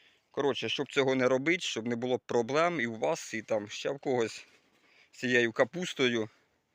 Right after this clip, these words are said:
Бо всі садять в надії, щоб його зібрати, цей врожай. Або продати, або,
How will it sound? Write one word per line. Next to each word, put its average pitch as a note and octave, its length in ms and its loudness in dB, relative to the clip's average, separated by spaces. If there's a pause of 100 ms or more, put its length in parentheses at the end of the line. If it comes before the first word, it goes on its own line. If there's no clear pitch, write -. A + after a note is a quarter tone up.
(1800)
Бо B2+ 240 4
всі - 260 -4
садять B2 400 4
в A#2 40 -4
надії, A#2+ 420 -2
щоб A2 320 -4
його A#2 220 -2
зібрати, A2 460 -2
цей A2 140 -2
врожай. G#2+ 560 -4 (640)
Або A2 260 -2
продати, A#2+ 580 0
або, A2 420 -2